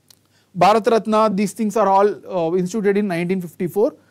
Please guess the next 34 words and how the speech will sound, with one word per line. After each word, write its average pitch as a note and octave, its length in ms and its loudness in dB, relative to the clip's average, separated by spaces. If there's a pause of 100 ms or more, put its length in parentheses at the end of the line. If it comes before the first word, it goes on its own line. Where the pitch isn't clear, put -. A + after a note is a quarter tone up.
(140)
So B3 120 -2
try B3+ 200 2
to D4+ 100 -2
compare B3+ 560 2
with A3 220 -4
those A#3 200 2
awards. E3+ 280 0
Whenever G3+ 280 -2
you A3 140 0
are G#3+ 60 2
doing F3+ 320 -2
it, B3 140 -8
try A3 140 0
to B3+ 120 -4
compare A3 500 -2 (160)
certain G#3 460 -2
things D#3+ 180 -6
so G3+ 100 -2
that G#3+ 120 -2
you A3 100 -4
will G#3+ 80 0
know, G3+ 340 -2
okay, E3 300 -2 (280)
this G#3 200 -2
one B3 160 0
was A#3+ 140 0
started G#3+ 380 0
after G3+ 360 0
this, D#3 300 -4
so B3 180 -4
that C#4 140 0
your C4 160 4
mind A#3 420 -2
will C4 160 -2